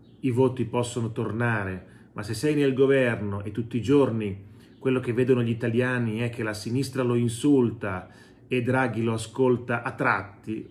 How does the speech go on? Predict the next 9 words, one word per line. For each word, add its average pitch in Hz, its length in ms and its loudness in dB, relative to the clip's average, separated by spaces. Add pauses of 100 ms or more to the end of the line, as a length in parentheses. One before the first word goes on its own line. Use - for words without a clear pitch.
a 101 100 -12
volte 110 280 -4
sì, 120 200 -2
a 110 60 -2
volte 110 320 0
no, 110 380 -2 (560)
probabilmente 120 840 0
non 113 200 -2
è, 117 280 -4